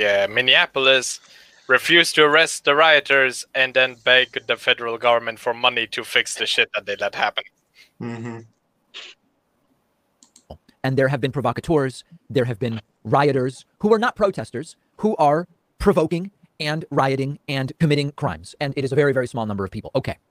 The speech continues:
Speaker 3: The Associated Press looked at the
Speaker 2: At least seven percent of the, uh, protesters, rioters, whatever you wanna call them, at least seven percent were violent. So it's not a small percentage. It's,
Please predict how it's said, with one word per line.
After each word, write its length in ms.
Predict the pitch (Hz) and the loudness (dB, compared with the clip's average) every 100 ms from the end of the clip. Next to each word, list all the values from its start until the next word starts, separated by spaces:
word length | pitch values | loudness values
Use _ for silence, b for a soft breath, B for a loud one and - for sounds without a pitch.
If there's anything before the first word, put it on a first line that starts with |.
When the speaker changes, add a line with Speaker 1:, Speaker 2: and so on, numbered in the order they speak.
| _ _ _ | _ _ _
Speaker 3:
The 140 | 139 175 | 0 2
Associated 520 | - 277 277 233 185 | 2 0 -2 -4 -2
Press 180 | 175 131 | -4 -2
looked 260 | 156 - | -2 -2
at 160 | 127 123 | -6 -6
the 80 | - _ _ - | -10 _ _ -6
Speaker 2:
At 160 | 135 | 0
least 260 | 175 185 - | 0 0 4
seven 300 | 170 175 180 | 4 4 2
percent 380 | 160 - 156 151 | 0 2 2 2
of 100 | 127 | 2
the, 280 | 135 123 117 _ _ _ _ _ _ _ _ - | 2 0 -4 _ _ _ _ _ _ _ _ -8
uh, 340 | 117 107 92 - _ _ - | 0 0 0 -4 _ _ 2
protesters, 800 | 156 160 160 156 147 156 147 135 | 4 4 4 2 2 -2 -4 2
rioters, 560 | 123 143 147 143 147 - | 4 6 4 0 -6 -4
whatever 240 | 107 139 | -2 0
you 60 | 165 | 0
wanna 180 | 170 | -2
call 220 | 170 160 143 | 4 6 6
them, 220 | 123 131 - | 2 -4 2
at 180 | 214 220 - | 2 2 -2
least 360 | 240 247 - | -2 -2 -2
seven 300 | 233 220 220 | 0 0 -2
percent 680 | 214 208 240 214 196 - - _ _ - - _ _ - _ _ - | -6 0 2 2 0 -4 -10 _ _ -20 -20 _ _ -20 _ _ 4
were 220 | 156 175 | 8 10
violent. 460 | 175 175 143 90 | 10 10 6 0
So 320 | - 151 143 139 | 0 6 8 8
it's 200 | 135 151 | 4 2
not 200 | 151 147 | 4 4
a 100 | 135 | 0
small 640 | - - 127 143 139 135 | -4 -8 2 8 8 8
percentage. 960 | - 113 - - 147 139 98 87 - - | 2 -6 -2 0 0 -2 -8 -12 -14 -8
It's, 600 | 110 - - - - - | -8 -8 -12 -12 -12 -14